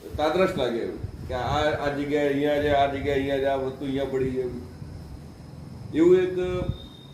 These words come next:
એક રૂપ જે છે અંદર આમ આવવા માંડ્યું. હવે આ, આ જે છે, જે પેલું કહેવાય કે જે માલિકી ભાવ જે છે આમ કેવી રીતે અંદર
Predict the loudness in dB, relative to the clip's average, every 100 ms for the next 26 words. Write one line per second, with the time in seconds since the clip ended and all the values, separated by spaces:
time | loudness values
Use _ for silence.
0 | -8 -2 0 2 2 2 -2 0 4 4
1 | 4 4 4 6 6 4 2 4 4 4
2 | 2 0 -2 -2 -2 -6 -10 -14 -20 -18
3 | -4 2 4 4 2 0 -4 -8 -14 -18
4 | -16 -16 -16 -20 -18 0 2 2 -4 -6
5 | -2 -4 -4 -12 -14 -16 -16 -16 -16 -16
6 | -18 -18 -18 -18 -18 -20 -18 -16 -16 -16
7 | -16 -10 -4 2 4 4 2 -4 -8 -14
8 | -14 -12 -12 -14 -16 -16 -18 -18 -18 -18
9 | -18 -20 -10 -2 0 0 0 0 2 2
10 | 4 6 4 2 0 0 0 0 2 2
11 | 2 2 4 2 0 -2 2 4 4 4
12 | 4 4 4 4 6 4 2 4 6 6
13 | 4 2 2 2 4 6